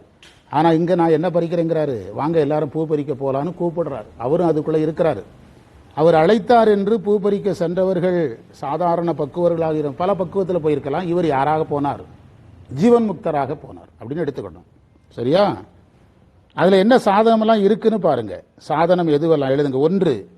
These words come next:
இறைவன் புகழை பாடுதல். இரண்டு, கொடியில் இருக்கிற மலர்களை கொய்தல். அதாவது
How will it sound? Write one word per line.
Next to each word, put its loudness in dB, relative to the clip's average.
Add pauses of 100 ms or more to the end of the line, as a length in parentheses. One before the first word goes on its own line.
(260)
இறைவன் 2
புகழை 0
பாடுதல். -6 (2250)
இரண்டு, 2 (540)
கொடியில் 2
இருக்கிற 2
மலர்களை -2 (500)
கொய்தல். -2 (3000)
அதாவது 4